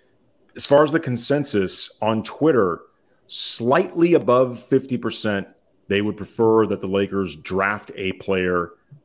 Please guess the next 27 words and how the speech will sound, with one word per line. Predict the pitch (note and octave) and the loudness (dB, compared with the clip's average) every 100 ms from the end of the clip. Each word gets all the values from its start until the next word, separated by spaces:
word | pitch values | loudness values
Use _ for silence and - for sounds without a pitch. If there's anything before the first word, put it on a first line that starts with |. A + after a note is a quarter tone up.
| - | -10
to | - G2+ F#2+ | -2 0 0
develop | F#2 G2+ C#3 G#2+ F#2 | -4 2 4 2 -2
him. | F2+ G#2 | -6 0
Doesn't | A2+ G#2+ | 0 2
mean | G#2+ G2+ | 0 0
necessarily | F#2+ - G2 G2+ F#2+ F2+ | -2 -4 -4 -2 -2 -2
take | F2 F#2+ | -4 -6
a | G2 | -6
project, | - B2 A2 F#2 E2+ E2 | -6 0 0 0 -6 -4
and | F#2 | -4
I, | F2+ | -4
and | F2 E2 - | -6 -12 -6
make | G2 F#2+ | -6 -6
it | - | -10
clear, | - G2+ E2+ D2+ _ _ - | -2 0 0 -6 _ _ -4
they're | G#2 | 0
not | G#2+ G2 | 0 -2
gonna | G2 | -6
use, | F2 F#2+ F2 - | -4 -4 -4 -6
I | F#2+ | -6
don't | F2 D#2+ | -6 -6
think, | F2+ E2 | -8 -6
the | |
seventeenth | - F#2+ E2+ F2+ E2 - | -4 -4 -4 -10 -12 -6
pick | F2+ - | -6 -6
on | G2 | -8
a | E2+ | -8